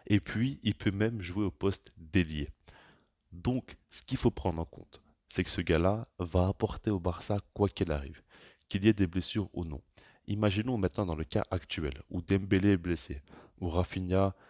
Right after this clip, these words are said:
n'est pas satisfaisant par rapport à son rendement. Bah, dans ce cas-là, il peut jouer au poste d'ailier droit avec Pedri et Gavi. Bon, Pedri actuellement est blessé, mais vous avez compris dans l'idée. Maintenant, si Dembélé est là et performe, il jouera sur l'aile droite, pas de souci. Il jouera au milieu de terrain.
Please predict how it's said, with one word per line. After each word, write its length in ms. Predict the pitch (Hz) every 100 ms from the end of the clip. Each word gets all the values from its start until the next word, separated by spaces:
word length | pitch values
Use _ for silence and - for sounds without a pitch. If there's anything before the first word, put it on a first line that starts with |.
| _ _
n'est 100 | 85
pas 240 | 80 - -
satisfaisant 680 | 95 - 90 90 85 95 95
par 120 | -
rapport 220 | 82 - 85
à 60 |
son 120 | 82
rendement. 420 | 80 82 78 67 - _ _ _ -
Bah, 100 | 90
dans 100 | 107
ce 80 |
cas-là, 200 | - 98
il 100 | 117
peut 140 | - 104
jouer 140 | 101
au 40 | 92
poste 220 | 95 90
d'ailier 220 | 87 85
droit 320 | 80 71 69 - _
avec 420 | 95 87 117 - - _ _ -
Pedri 280 | 98 87 92
et 40 |
Gavi. 240 | 85 78 78
Bon, 120 | 69
Pedri 240 | 82 82
actuellement 320 | 78 - 78
est 60 | 80
blessé, 220 | 80 -
mais 60 | 101
vous 60 | 76
avez 80 |
compris 260 | - - 104
dans 80 | 82
l'idée. 280 | 82 - - _ - - _ _ _ _
Maintenant, 440 | 95 98 95 69 - _ _
si 280 | - - 113
Dembélé 480 | 101 92 92 92 92
est 60 |
là 180 | 92 90 -
et 60 |
performe, 500 | 82 85 - 78 71 -
il 80 | 82
jouera 260 | 80 82 92
sur 160 | -
l'aile 160 | 82 78
droite, 340 | 76 95 - -
pas 100 | 92
de 60 | -
souci. 380 | 87 - - - - - - _
Il 80 | 87
jouera 240 | 82 92 95
au 40 |
milieu 200 | 90 87
de 60 | -
terrain. 340 | 85 76 69